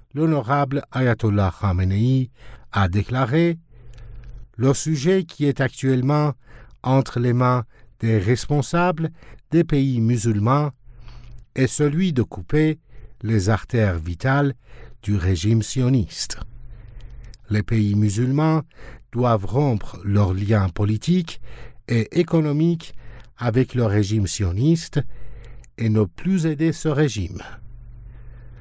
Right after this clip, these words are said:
Le leader de la révolution islamique, l'honorable Ayatollah Khamenei,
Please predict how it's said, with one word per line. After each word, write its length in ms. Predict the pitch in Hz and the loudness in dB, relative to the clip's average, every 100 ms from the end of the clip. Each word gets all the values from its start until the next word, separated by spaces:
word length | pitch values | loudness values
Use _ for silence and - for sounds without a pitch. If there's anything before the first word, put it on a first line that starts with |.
| - - - - - | -16 -16 -18 -18 -4
Le 120 | 110 | 0
leader 460 | 117 113 127 123 117 | 0 2 2 2 2
de 80 | 113 | 2
la 160 | 113 | 2
révolution 680 | 107 143 151 139 - 127 117 | 2 2 2 0 0 0 0
islamique, 720 | 95 - 123 151 165 165 - - - - - - | 0 -4 -2 0 0 -2 -10 -16 -16 -16 -18 -8
l'honorable 520 | 131 135 131 127 135 131 | -2 2 2 2 0 2
Ayatollah 560 | 127 110 110 101 92 - | 0 0 0 2 0 0
Khamenei, 640 | 98 90 95 110 147 165 | -2 0 0 0 2 2